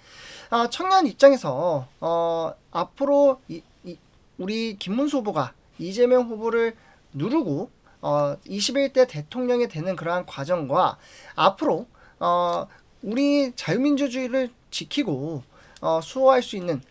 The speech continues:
그러한 부분과 함께, 어, 국민의 스피커, 청년 입장에서 보수의 스피커가 되도록 하겠습니다. 그래서, 어, 본론으로 들어가기 앞서, 네, 구독과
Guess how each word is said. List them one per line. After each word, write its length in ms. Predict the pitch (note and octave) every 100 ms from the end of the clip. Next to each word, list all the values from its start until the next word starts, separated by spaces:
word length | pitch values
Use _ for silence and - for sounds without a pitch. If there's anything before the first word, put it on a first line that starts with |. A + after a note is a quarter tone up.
| -
그러한 320 | F3 G#3+ A#3
부분과 380 | D3+ D#3+ F3+ C#3
함께, 460 | A#2 - G#3+ C#4+ - _
어, 180 | - D3
국민의 420 | C#3+ F#3 B3+ C#4 C4
스피커, 460 | - - - C3 - -
청년 320 | B3+ C4+ A#3
입장에서 640 | D3 D#3+ C#3+ B2 A3+ - - -
보수의 380 | E3 F3 G#3+ G#3
스피커가 720 | - - - G#3+ D3+ C#3+ - -
되도록 400 | C#3 C3+ D#3+ -
하겠습니다. 600 | F3 F3 - C3 B2+ C3+ - - - -
그래서, 400 | - E3+ D3 C4+ - -
어, 220 | E3 D#3
본론으로 440 | G3+ C#4 F4 F4+
들어가기 300 | A#3 G#3+ G#3
앞서, 520 | G3+ - C3 C3+ F3+ C3+
네, 100 | C#3
구독과 520 | G3 C4+ - F#3 C#3+